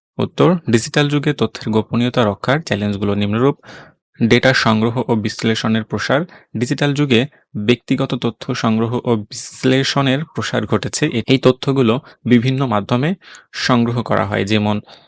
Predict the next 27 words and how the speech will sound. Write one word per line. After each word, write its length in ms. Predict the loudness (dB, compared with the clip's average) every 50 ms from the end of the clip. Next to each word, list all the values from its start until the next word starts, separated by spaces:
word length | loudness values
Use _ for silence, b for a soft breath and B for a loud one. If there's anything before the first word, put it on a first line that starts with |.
| B B B _ _ _ _ _ 2
ইন্টারনেট, 440 | 2 4 6 4 4 4 4 2 2 0
মোবাইল 320 | 0 2 4 4 2 2
ফোন, 240 | 0 -2 -4 -2 -2 -2
সামাজিক 420 | -4 -4 -2 -2 -2 0 0 -2 -2
যোগাযোগ 380 | -2 -4 -4 -6 -6 -8 -8 -8
মাধ্যম 300 | -6 -8 -8 -6 -4 -4 -4
ইত্যাদি। 340 | -4 -4 _ -12 -12 -10 -10
এই 80 | -10 -4 -4
তথ্যগুলোকে 560 | -4 -4 -2 -2 -2 0 0 0 0 0 0
বিশ্লেষণ 540 | -2 -2 -4 -2 -2 -2 0 0 0 -2 -2 0
করে 220 | 0 0 0 0 -4 B B B B B B B B B _
ব্যক্তির 440 | 0 2 2 2 2 _ 0 0 2 2
গোপনীয় 440 | 4 2 2 2 0 0 0 0 -2
তথ্য 240 | -2 -4 -6 -4 -2 -2
উদ্ঘাটন 420 | -2 -2 -2 -4 -4 -4 -2 -4 -4
করা 180 | -4 -4 -4 -4
সম্ভব। 400 | -2 -2 -2 -2 0 0 -2 -2 -2 B B B B B B B _ _ _ _ _ -4
তথ্য 160 | -4 -2 -2 -2 2
প্রযুক্তির 460 | 2 2 2 2 -2 0 0 0 2
অগ্রগতি। 480 | 2 2 0 -2 -4 -4 -6 -6 -6 -8 -8 -8 _ _ _
তথ্য 180 | -6 -4 -2 -2 -2
প্রযুক্তির 420 | -2 -2 -2 -2 -4 -2 -2 -2 -2
অগ্রগতির 480 | -2 -2 -4 -4 -4 -2 -4 -4 -6
ফলে 220 | -2 0 0 0 0
তথ্যের 420 | 0 -2 -4 -4 -2 -4 -4 -4
বিস্তার 500 | -2 -2 -4 -4 -4 -2 0 2 2 2 0 B B B B B B _ 0
ও 60 | 2